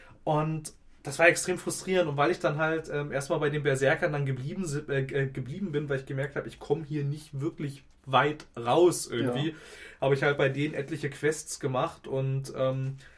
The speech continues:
Speaker 1: ich hatte dann keine Lust, als ich dann so stark war, um zu einer anderen Fraktion zu laufen, hatte ich keine Lust, da auch nochmal alles zu machen. Und deshalb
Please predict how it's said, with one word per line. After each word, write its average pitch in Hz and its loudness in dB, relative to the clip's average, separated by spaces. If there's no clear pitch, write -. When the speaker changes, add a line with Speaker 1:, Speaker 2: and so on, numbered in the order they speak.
Speaker 1:
ich 107 -14
hatte 127 -2
dann 135 0
keine 139 -2
Lust, 139 -4
als 135 -4
ich 135 -6
dann 131 -2
so 135 -4
stark 143 0
war, 131 4
um 135 2
zu 143 -4
einer 127 2
anderen 147 -4
Fraktion 135 -6
zu 135 -10
laufen, 127 -4
hatte 127 -6
ich - -18
keine 135 -2
Lust, 143 -6
da 127 0
auch 120 0
nochmal 123 -4
alles 113 -4
zu - -6
machen. 113 -6
Und 135 -2
deshalb 139 4